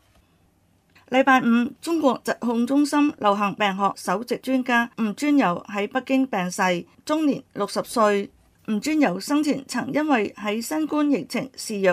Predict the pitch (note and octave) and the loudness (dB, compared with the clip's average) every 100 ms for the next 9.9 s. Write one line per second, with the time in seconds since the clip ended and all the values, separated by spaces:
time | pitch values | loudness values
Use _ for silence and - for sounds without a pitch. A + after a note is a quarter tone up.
0 | - G3 - A#3 A3+ A3+ A3+ - B3 F#3 | 0 -8 -4 2 2 2 -6 -6 -4 2
1 | G#3 F#3 G3+ G#3 G3+ - D#4+ C#4+ F3+ E3 | 2 2 0 0 -2 -2 0 2 0 -2
2 | G#3+ F3+ F#3 F#3+ - G#3+ E3+ G3 F#3 F#3 | -4 -4 -2 -2 -2 -4 -2 -4 -4 -2
3 | C4+ C4+ G#3 - F3 E3+ _ A3+ - D4+ | 2 2 2 -2 -2 -2 _ -4 0 0
4 | D4+ - - D4 D4+ C#4 G3+ G#3 A3 G3 | 0 -2 0 2 2 0 -2 -2 -2 0
5 | C4 A#3+ G3+ E3+ E3+ G#3+ G#3 F#3+ _ _ | -2 0 0 0 0 2 2 2 _ _
6 | _ _ _ - G#3+ A3+ G3 F#3+ D3+ C#4+ | _ _ _ -4 -2 -2 -2 -2 -2 -2
7 | D4+ A#3+ F3+ - C4+ C4 D#3 F#3+ F3+ A3+ | 0 0 -2 0 0 2 0 0 0 -2
8 | A2 E3+ F3 - C4 C4+ A3 F#3 C#3 D3+ | 0 0 0 -2 2 2 2 2 2 2
9 | F3 - _ - E4 D4+ A#3 A3+ | 0 -2 _ -8 -6 0 0 0